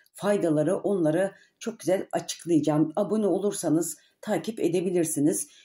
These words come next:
Yüksek oranda potasyum, A ve C vitamini ve ayrıyetten de mineral bakımından da çok zengindir kara hindiba. Şimdi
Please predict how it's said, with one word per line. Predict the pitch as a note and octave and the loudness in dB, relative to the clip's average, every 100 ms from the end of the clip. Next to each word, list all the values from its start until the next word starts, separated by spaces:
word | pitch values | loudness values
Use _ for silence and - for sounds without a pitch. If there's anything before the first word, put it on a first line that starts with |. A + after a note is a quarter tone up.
| _ | _
Yüksek | F#3 A3+ - C#4 F#3 | -6 -4 -2 -2 0
oranda | D#3+ D3 D#3+ E3 | 0 0 -2 -4
potasyum, | G#3+ G#3+ G3 - D#3 - - | -6 -4 -6 -4 -4 -4 -4
A | G#3+ D3+ | -2 0
ve | D3+ | 0
C | D3+ G3 D3 | 0 -2 -2
vitamini | D3+ C3+ D3 F3+ G3+ - _ - | -4 0 0 0 -2 -6 _ -6
ve | F3 - | -4 -2
ayrıyetten | G#3+ A3 E3+ D#3 D#3 E3+ D3 | -2 0 2 0 0 -2 0
de | F3 F#3 - _ _ - | 0 -2 -8 _ _ -6
mineral | D#3+ F3 F#3+ F#3 F3+ D3+ | -2 0 0 0 0 0
bakımından | D3+ D#3+ F3 D3+ C#3 C3+ | -2 -2 0 0 0 0
da | E3 - - _ _ - | -2 -4 -10 _ _ -16
çok | F3 D3+ | -12 -12
zengindir | - D3+ D3 C#3+ C3 A#2+ C3 - | -4 0 2 0 -2 -4 -6 -6
kara | D3 C#3+ | -4 -2
hindiba. | C#3+ C#3 C#3 C#3 B2+ E3+ - - - | -2 -4 -4 -4 -4 -4 -8 -20 -12
Şimdi | - A#3+ D#3+ F3 G#3 | -4 -2 0 0 0